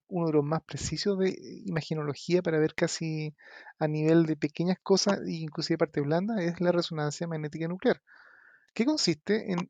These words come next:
colocar a una persona en, durante el examen dentro del resonador, que es un tremendo imán. De hecho, los resonadores están dentro de los equipos elec-,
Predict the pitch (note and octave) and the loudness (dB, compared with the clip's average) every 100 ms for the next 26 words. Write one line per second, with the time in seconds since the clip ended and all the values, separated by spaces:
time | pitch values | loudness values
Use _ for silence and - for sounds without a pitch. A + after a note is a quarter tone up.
0 | _ - E3 D#3 F3+ G3 G3 - F#3+ D#3+ | _ -2 2 6 6 4 0 2 2 0
1 | A3+ _ _ _ _ - D#3+ D3+ D#3 D#3 | -4 _ _ _ _ -8 -6 -4 0 0
2 | D3+ D3+ - G#3+ E3+ A#3+ - - - - | 0 -2 2 2 2 -2 -10 -20 -20 -10
3 | E3 F3 F#3 F#3 F#3+ E3+ F3+ G3 F#3 A#3+ | 2 2 4 4 4 6 4 4 2 2
4 | F3+ - F3 - - - A3+ A#3 F#3 - | 0 0 0 0 -4 -4 0 0 0 0
5 | A#3 A3+ G#3 A3+ A3 G#3 A3+ G#3+ G3+ A#3 | 2 4 4 4 2 2 0 0 0 2
6 | F3+ C#3+ _ _ D#3+ F#3 - F#3+ F#3 E3+ | 2 -2 _ _ 4 4 4 2 4 4
7 | D#3+ D#3 D3+ D#3+ E3 G3 - F#3 F3+ - | 4 2 -2 2 4 4 2 0 -2 -8
8 | F3 F3 F3 E3+ D#3+ D#3 F3 F3 F#3+ F#3+ | -4 -2 -2 -2 0 0 -4 -2 0 2
9 | F3+ E3+ - F3 D#3 | 0 -4 -8 -10 -10